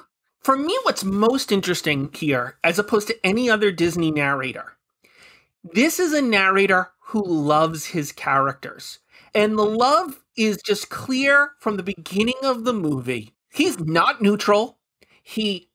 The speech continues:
is completely on the characters' sides. He loves Tigger, but he also loves Rabbit. And when, when he's doing the conflict between each of them,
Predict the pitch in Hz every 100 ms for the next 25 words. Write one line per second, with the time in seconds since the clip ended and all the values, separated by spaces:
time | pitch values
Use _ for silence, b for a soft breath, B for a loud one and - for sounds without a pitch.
0 | - 190 - - 202 - 233 277 330 311
1 | 294 254 262 247 - 226 214 214 - 208
2 | - 165 143 143 143 147 - _ B B
3 | B - - 247 233 247 254 294 349 -
4 | - 320 262 339 403 _ _ b b 262
5 | 254 330 - 226 269 294 - 240 208 _
6 | - 185 214 240 262 262 277 277 185 151
7 | - _ b b b 214 208 208 214 226
8 | 226 226 220 233 - 254 330 381 - -
9 | 277 269 262 247 233 - 240 - 262 269
10 | 214 196